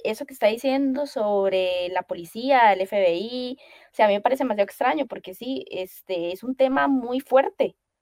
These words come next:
es muy fuerte como para que no haya salido ya algo oficial sobre eso. Entonces, este, al final, eh, lo de la lista, sinceramente, puede ser, sí, una lista de contactos solamente.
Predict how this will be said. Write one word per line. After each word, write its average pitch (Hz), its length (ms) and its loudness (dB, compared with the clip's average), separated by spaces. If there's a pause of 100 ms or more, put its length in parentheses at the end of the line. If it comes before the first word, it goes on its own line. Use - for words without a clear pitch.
(160)
es 185 120 -10
muy 240 140 -6
fuerte 285 420 -2
como 311 200 -4
para 208 280 2
que - 120 -14
no 196 80 -4
haya 190 160 -2
salido 285 280 -4
ya 254 240 2
algo 285 160 -2
oficial 226 440 -4
sobre 254 360 0
eso. - 320 -12 (720)
Entonces, 208 880 -4
este, 220 280 -4
al 202 100 2
final, 233 600 0
eh, 202 340 -2
lo 202 60 0
de 196 80 4
la 185 80 2
lista, 349 440 -4 (200)
sinceramente, 247 640 -2
puede 233 240 0
ser, 294 200 -2 (120)
sí, 359 180 -10
una 254 200 -4
lista 285 240 -6
de 330 60 -4
contactos 302 400 -2
solamente. 311 520 -6